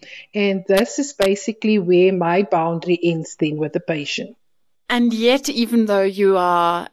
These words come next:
Speaker 2: perhaps not the one that gives them the diagnosis, I'm sure you face a lot of emotional patients, patients who are unsure,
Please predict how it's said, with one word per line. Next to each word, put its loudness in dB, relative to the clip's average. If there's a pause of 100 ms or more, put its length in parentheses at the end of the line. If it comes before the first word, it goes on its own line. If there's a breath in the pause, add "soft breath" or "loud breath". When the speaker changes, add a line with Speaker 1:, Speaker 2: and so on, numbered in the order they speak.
(120)
Speaker 2:
perhaps -6
not -10
the -4
one -2
that -6
gives -2
them -4
the -2
diagnosis, -4
I'm -4
sure 0
you -2
face -4
a -2
lot -2
of -6
emotional -4 (320 loud breath)
patients, -6 (320 loud breath)
patients -4
who -4
are -2
unsure, -4